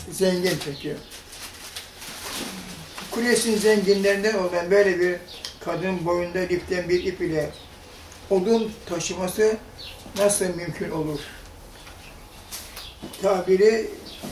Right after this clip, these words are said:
mecazı. Nemman, zemman, bizim kundankçı dediğimiz.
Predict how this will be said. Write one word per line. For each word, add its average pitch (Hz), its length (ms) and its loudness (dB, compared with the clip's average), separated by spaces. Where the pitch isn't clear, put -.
mecazı. 170 500 2
Nemman, 226 580 4
zemman, 185 440 4
bizim 202 400 2
kundankçı 175 540 0
dediğimiz. 143 420 0